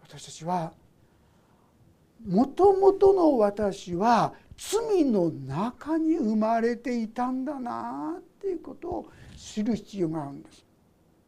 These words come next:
そうすると、ああ、この生き方じゃ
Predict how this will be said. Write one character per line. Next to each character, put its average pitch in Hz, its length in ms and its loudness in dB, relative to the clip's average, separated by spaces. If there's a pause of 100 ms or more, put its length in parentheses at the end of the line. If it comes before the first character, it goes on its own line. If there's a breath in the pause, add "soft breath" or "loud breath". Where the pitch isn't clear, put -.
(1400 loud breath)
そ - 500 -20
う - 40 -20
す - 180 -4
る 330 140 0
と、 285 440 2 (360 loud breath)
あ 269 500 2
あ、 - 80 -20 (100)
こ 294 180 10
の 359 200 8
生 262 120 4
き - 120 -14
方 269 320 0
じ 262 120 2
ゃ 233 260 8